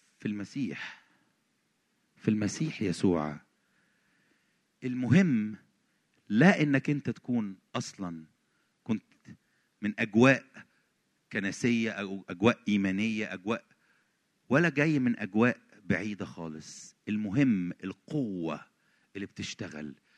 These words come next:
هي قوة الحياة. الآية دي بقراها لك عشان أقول لك إن ما بينفعش، ل-، ليس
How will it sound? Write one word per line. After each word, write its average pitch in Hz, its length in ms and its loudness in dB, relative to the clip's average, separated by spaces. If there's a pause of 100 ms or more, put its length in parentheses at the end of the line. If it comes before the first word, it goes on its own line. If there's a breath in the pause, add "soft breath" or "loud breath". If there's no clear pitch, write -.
(160)
هي 107 100 -8
قوة 110 360 -4
الحياة. 82 540 -6 (360 soft breath)
الآية 147 200 2
دي 135 120 8
بقراها 113 400 0
لك 120 180 -16
عشان 98 240 -4
أقول 104 240 -2
لك 104 240 -12 (380 soft breath)
إن 127 180 0
ما 123 100 -2
بينفعش، 127 1400 -4 (840)
ل-، 120 180 4 (800)
ليس 170 400 0